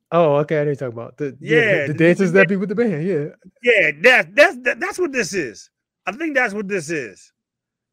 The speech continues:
Speaker 2: And she, but I don't understand. There's no coordination in the ensembles here.
Speaker 1: No.
Speaker 2: I
Speaker 1: It's,
Speaker 2: don't <laughs>
Speaker 1: it's like they didn't know they were doing this.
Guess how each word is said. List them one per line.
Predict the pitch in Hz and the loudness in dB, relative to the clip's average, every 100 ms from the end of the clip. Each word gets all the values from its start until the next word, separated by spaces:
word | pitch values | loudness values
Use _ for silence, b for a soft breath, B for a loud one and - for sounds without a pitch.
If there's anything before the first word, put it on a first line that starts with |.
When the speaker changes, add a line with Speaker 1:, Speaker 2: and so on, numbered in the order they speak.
| _ _ _ _ _ _ _ | _ _ _ _ _ _ _
Speaker 2:
And | 160 151 | -18 -18
she, | 220 175 | -20 -16
but | 185 202 _ | -14 -14 _
I | 175 226 | -8 -4
don't | 294 294 | -4 -6
understand. | 226 202 170 - 202 190 175 170 156 _ _ _ - | -10 -10 -12 -10 -6 -6 -8 -12 -18 _ _ _ -10
There's | 208 214 | -10 -8
no | 202 | -10
coordination | 165 - 214 202 185 190 185 196 | -10 -6 -4 -4 -6 -8 -8 -14
in | 160 | -10
the | 160 | -8
ensembles | 147 143 131 190 190 202 202 196 | -8 -8 -8 -6 -4 -6 -10 -10
here. | 190 202 202 208 | -8 -6 -6 -6
Speaker 1:
No. | 170 170 156 147 - _ _ _ b b _ 151 | -2 0 0 -4 -10 _ _ _ b b _ -2
Speaker 2:
I | 202 | -2
Speaker 1:
It's, | 190 | -2
Speaker 2:
don't | 180 | -6
<laughs> | - - - - | -12 -14 -20 -6
Speaker 1:
it's | 190 220 | -2 0
like | 269 233 | 0 2
they | 240 | 0
didn't | 254 233 | 0 0
know | 233 | 2
they | 233 | 2
were | 220 | 0
doing | 185 220 220 | -2 -2 -4
this. | 131 101 - - | -6 -14 -20 -20